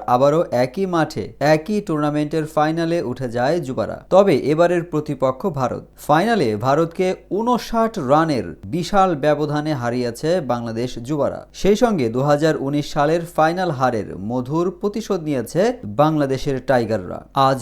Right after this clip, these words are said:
রোববার দুবাই আন্তর্জাতিক ক্রিকেট স্টেডিয়ামে টস জিতে বাংলাদেশকে ব্যাটিংয়ে পাঠায় ভারত। এদিন বড় সংগ্রহ করতে পারেনি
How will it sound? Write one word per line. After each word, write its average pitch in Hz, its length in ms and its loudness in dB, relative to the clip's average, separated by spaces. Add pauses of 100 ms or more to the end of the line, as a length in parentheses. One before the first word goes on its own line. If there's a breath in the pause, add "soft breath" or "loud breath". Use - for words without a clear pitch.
(120)
রোববার 147 400 2 (420)
দুবাই 170 380 2 (140)
আন্তর্জাতিক 156 680 0
ক্রিকেট 151 340 -2 (160)
স্টেডিয়ামে 139 500 -2 (420)
টস 175 220 4 (160)
জিতে 196 200 0 (100)
বাংলাদেশকে 143 500 -2 (160)
ব্যাটিংয়ে 127 480 -2
পাঠায় 127 440 -2
ভারত। 110 280 -2 (360)
এদিন 180 300 2 (260)
বড় 185 180 6 (140)
সংগ্রহ 165 280 0 (100)
করতে 151 300 0
পারেনি 131 280 0